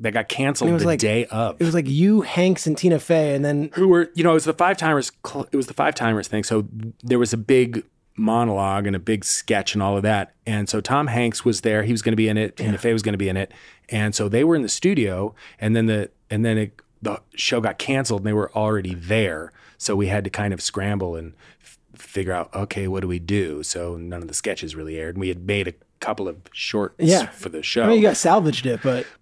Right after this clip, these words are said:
Speaker 1: But it, you know, it was, it was interesting. It was, I mean, my God, it really was an incredible thing to be around and see that, to see how, okay, what do you do now? And
Speaker 2: Yeah.
Speaker 1: L-, Lorne Michaels
Speaker 2: Kinda like
Speaker 1: is
Speaker 2: Lost in
Speaker 1: amazing.
Speaker 2: Time, too. Like,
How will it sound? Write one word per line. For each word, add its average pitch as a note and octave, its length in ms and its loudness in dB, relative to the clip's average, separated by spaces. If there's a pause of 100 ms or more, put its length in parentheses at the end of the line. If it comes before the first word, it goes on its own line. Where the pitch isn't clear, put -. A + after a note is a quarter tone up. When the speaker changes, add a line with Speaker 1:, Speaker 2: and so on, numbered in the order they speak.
Speaker 1:
But F#3+ 140 6
it, A3+ 60 2 (220)
you A3+ 60 6
know, A#3 60 8
it G3+ 60 6
was, F#3+ 120 4 (160)
it G3+ 60 6
was F#3+ 140 6
interesting. F#3 460 4
It C3 60 0
was, C3+ 260 -2
I C#3+ 80 4
mean, B2+ 320 0 (180)
my G#2 200 -2
God, A#2 400 0
it G2+ 60 -2
really A#2+ 360 2
was G2+ 160 -2
an G2+ 80 -2
incredible G#2+ 640 -2
thing A2 200 0
to G2+ 60 -2
be F#2 140 -6
around E2+ 680 -2
and D#2+ 160 -12
see A#2+ 340 -2
that, E2+ 240 -6
to G2 60 -8
see G#2 180 -6
how, G2+ 560 -4
okay, G#2 180 -6
what G2+ 160 -4
do A#2 60 -2
you A2+ 60 0
do A2 300 0
now? D#2 260 -6
And - 80 -2
Speaker 2:
Yeah. A#2 200 -2
Speaker 1:
L-, G2+ 260 -6 (120)
Lorne G2+ 260 -2
Michaels F2+ 160 0
Speaker 2:
Kinda B3+ 160 4
like A#3+ 100 4
Speaker 1:
is - 60 0
Speaker 2:
Lost G3 320 4
in G3 80 6
Speaker 1:
amazing. A#2 60 4
Speaker 2:
Time, D#3 320 0
too. E3 260 2
Like, C3 120 2